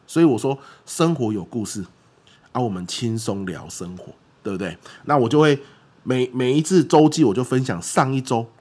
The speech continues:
我发生的事件，啊，某种程度算是一种示范。同时哦，如果老师你生活真的没有什么故事可以讲，你也可以把我在。《周记》里面讲的故事拿去跟学生分享，哦，也是不错啊。听着听着听着，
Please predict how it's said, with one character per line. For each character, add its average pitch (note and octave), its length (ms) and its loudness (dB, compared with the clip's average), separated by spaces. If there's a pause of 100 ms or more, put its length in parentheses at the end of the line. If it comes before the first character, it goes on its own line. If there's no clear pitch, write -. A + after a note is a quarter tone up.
我 F#2+ 160 -8
发 A#2 240 -4
生 A2+ 220 -6
的 G2 80 -8
事 G2 240 -10
件， E2+ 220 -10 (400)
啊， F#2 300 -4 (360)
某 E3 160 4
种 F#3 160 4
程 C#3 160 0
度 C#3+ 280 6
算 D3 220 0
是 C#3 140 -2
一 C3+ 60 0
种 F2 180 -8
示 B2 340 -8
范。 E2+ 200 -12 (400)
同 A3+ 200 2
时 F3+ 160 -2
哦， B2+ 180 4
如 E3+ 120 2
果 G3+ 100 4
老 A2 180 -2
师 A#2+ 180 -8
你 B2+ 120 -2
生 D3 260 -4
活 A#2 160 -4
真 C3 160 -4
的 B2 100 -2
没 A2 140 -6
有 A2+ 80 -4
什 A2 140 -8
么 E2+ 160 -10
故 A2 160 -8
事 A2+ 180 -12
可 G#2 120 -14
以 F2+ 80 -12
讲， D#2+ 160 -18 (260)
你 B3 160 4
也 G#3 100 8
可 D3+ 140 0
以 C#3+ 80 2
把 A#2 180 -2
我 A#2+ 160 -2
在。 A2 240 -2 (440)
《周 C3+ 180 0
记》 C3+ 160 -2
里 G2+ 140 -4
面 G#2 240 -6
讲 E2 180 -8
的 D#2+ 80 -14
故 G2+ 220 -8
事 F2+ 200 -10 (120)
拿 F2 340 -6
去 B2+ 260 -4
跟 A2+ 220 -6
学 F2 240 -10
生 F#2 220 -12
分 F2+ 200 -12
享， - 160 -14 (160)
哦， F#2 140 -16
也 G#2+ 240 -10
是 B2 180 -6
不 F2+ 160 -12
错 F2+ 220 -12 (300)
啊。 F#3+ 80 -4
听 B3+ 200 4
着 A#3 120 4
听 G#3 180 0
着 G3+ 100 4
听 E3 200 2
着， B2+ 180 -4